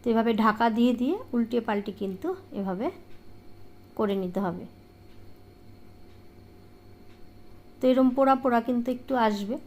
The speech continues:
কিন্তু পোড়া পোড়া না আসলে কিন্তু তন্দুরির যে ফ্লেভারটা, সেটা কিন্তু আসবে না।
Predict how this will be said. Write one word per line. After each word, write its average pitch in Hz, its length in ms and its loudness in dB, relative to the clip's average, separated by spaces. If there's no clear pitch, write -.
কিন্তু 220 420 -2
পোড়া 226 180 2
পোড়া 208 220 0
না 214 200 2
আসলে 208 260 -2
কিন্তু 220 260 -2
তন্দুরির 208 500 2
যে 202 220 -2
ফ্লেভারটা, 196 540 -2
সেটা 190 300 -4
কিন্তু 190 260 -4
আসবে 185 400 0
না। 104 140 -10